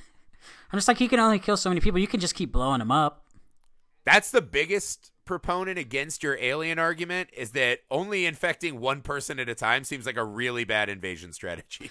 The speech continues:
Speaker 1: But that's what I'm saying is
Speaker 2: And then
Speaker 1: maybe it's
Speaker 2: killing,
Speaker 1: not,
Speaker 2: like, a hundred
Speaker 1: maybe
Speaker 2: other
Speaker 1: he's not
Speaker 2: but,
Speaker 1: evil.
Speaker 2: but if you think of it from, like, a Lilo and Stitch angle where this thing
Speaker 1: He's
Speaker 2: is
Speaker 1: just
Speaker 2: an
Speaker 1: living, though.
Speaker 2: alien fugitive
Speaker 1: Yeah.
Speaker 2: that's just using us to hide, then it works.
Speaker 1: He's just trying to live.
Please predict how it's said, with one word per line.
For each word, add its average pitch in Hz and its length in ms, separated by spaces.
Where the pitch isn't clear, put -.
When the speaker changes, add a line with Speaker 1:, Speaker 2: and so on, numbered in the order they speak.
Speaker 1:
But 190 80
that's 202 140
what 214 60
I'm 185 60
saying 220 240
is 156 60
Speaker 2:
And 170 60
then 180 80
Speaker 1:
maybe 165 180
it's 190 100
Speaker 2:
killing, 185 100
Speaker 1:
not, 156 180
Speaker 2:
like, 156 260
a 147 140
hundred 156 340
Speaker 1:
maybe 196 220
Speaker 2:
other 196 60
Speaker 1:
he's 170 140
not 175 240
Speaker 2:
but, 190 240
Speaker 1:
evil. 120 260
Speaker 2:
but 139 360
if 135 140
you 147 120
think 190 240
of 151 100
it 143 120
from, 143 160
like, 135 180
a 127 40
Lilo 127 440
and 98 120
Stitch - 340
angle 98 360
where 107 260
this 117 260
thing 165 240
Speaker 1:
He's 196 80
Speaker 2:
is - 60
Speaker 1:
just 117 160
Speaker 2:
an 151 60
Speaker 1:
living, 131 260
though. 127 60
Speaker 2:
alien 113 220
fugitive 120 960
Speaker 1:
Yeah. 190 220
Speaker 2:
that's 110 160
just 117 160
using 110 280
us 92 160
to 90 60
hide, 104 300
then 95 140
it 69 120
works. - 440
Speaker 1:
He's 180 200
just - 120
trying 208 200
to 139 60
live. - 440